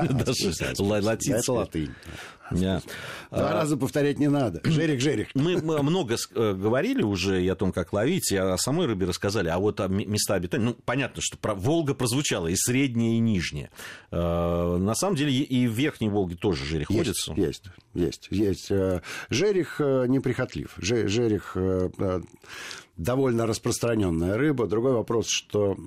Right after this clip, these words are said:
Speaker 2: э, э, где-то его ловить проще, а, а где-то сложнее. Да? Там на какой-нибудь речке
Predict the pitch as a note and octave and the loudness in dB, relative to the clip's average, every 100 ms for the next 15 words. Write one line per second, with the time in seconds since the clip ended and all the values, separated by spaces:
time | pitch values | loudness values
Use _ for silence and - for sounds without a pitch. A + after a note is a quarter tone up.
0 | G#2 G#2 F#2 F2+ - - - - G2+ F2+ | -2 0 0 -2 -10 -18 -8 -4 -2 -2
1 | G2 B2 A#2 A2+ A#2 A#2 A2 B2+ B2+ A#2 | 0 0 2 2 4 2 0 0 0 2
2 | - F2+ F2 E2+ E2+ E2 G2 F2 - G#2 | 0 0 0 0 -2 0 0 0 -2 0
3 | G#2 F2+ G2 D2+ B1+ E2 F#2 C#2 - D#2 | 0 2 2 0 -2 -2 -2 -4 -8 -6
4 | E2+ D#2 E2 E2+ F2+ F#2 D#2+ - F#2 F2+ | -2 -2 0 -2 0 0 0 -2 0 2
5 | F2 - | 0 -2